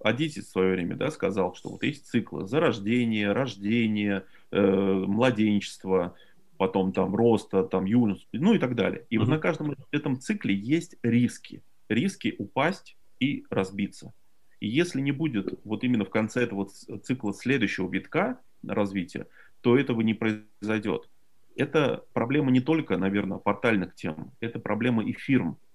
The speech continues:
Speaker 1: когда вот друзья особенно собираются, да, потом перессориваются там через два-три месяца. Э, когда они думают, что, вы знаете, вот я еще такой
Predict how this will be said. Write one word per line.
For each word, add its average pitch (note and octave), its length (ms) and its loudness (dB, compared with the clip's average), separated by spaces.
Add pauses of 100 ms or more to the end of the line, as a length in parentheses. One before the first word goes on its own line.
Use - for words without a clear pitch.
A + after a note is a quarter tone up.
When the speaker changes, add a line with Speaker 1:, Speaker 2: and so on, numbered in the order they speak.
(160)
Speaker 1:
когда G#2+ 300 0
вот A2 140 0
друзья G#2 400 4
особенно F#2 380 -2
собираются, F#2+ 680 -2
да, A2+ 180 2
потом G2 280 -4
перессориваются F#2 760 -2
там E2+ 140 -8
через - 400 -12 (280)
два-три F#2 320 0
месяца. F2 520 -6 (520)
Э, G2 360 4
когда A2 580 2
они A2 200 2
думают, A#2 360 2
что, G2+ 480 2
вы G#2+ 60 -2
знаете, C3+ 240 0
вот F#2 140 -6
я G#2 80 4
еще G2+ 180 0
такой G2+ 360 -2